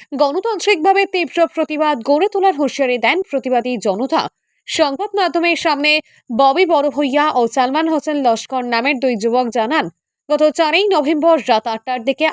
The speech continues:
আমরাঘাট বাজারে অবস্থান করার সময় মোহনখালের বাসিন্দা আনোয়ার হোসেন মজুমদার নামের যুবককে ডেকে নিয়ে অর্থ দাবি করে এক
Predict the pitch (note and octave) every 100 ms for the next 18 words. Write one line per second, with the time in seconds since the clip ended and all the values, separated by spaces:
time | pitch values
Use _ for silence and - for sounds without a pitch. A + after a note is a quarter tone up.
0 | C4+ C4+ C#4+ D4+ C4+ A3 G#3 A#3 C#4 B3
1 | A#3 A3+ - A#3+ A#3 A#3 C#4+ - F4 D#4+
2 | F3 _ _ _ - C#4+ D#4+ G#4+ B4+ G#4+
3 | G#4+ G#4+ D#4+ C4 - C#4+ C#4 D#4+ C#4 C4+
4 | C4 C4 D4+ C4 B3+ B3+ A#3+ A#3+ A#3+ A#3+
5 | A#3 C#4+ C4 C4+ B3+ - C4 A#3+ A#3+ C4
6 | C4+ A#3+ G3+ A#3+ G#3+ G3+ A3 C4 C#4+ E3+
7 | - _ _ - D#4